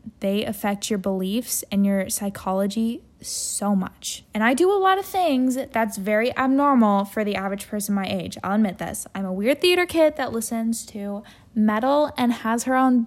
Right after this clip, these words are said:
podcast and has her own business. And <laughs> that's not really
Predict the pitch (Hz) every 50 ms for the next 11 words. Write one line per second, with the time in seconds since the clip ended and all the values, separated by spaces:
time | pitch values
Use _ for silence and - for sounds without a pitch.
0 | - - - - 262 285 311 311 - - - 320 311 311 311 311 320 311 - -
1 | - - - - 226 226 220 214 214 214 208 208 208 208 233 262 - - - -
2 | - - - - - 269 262 269 247 247 240 214 - 220 233 240 277 277 294 311
3 | - - - - _ _ - 262 285 277 262 277 254 240 254 262 - - - -
4 | - - - - _ - 233 285 320 - - 370 370 392 440 440 339 269 262 311
5 | 381 415 403 392 392 392 403 - -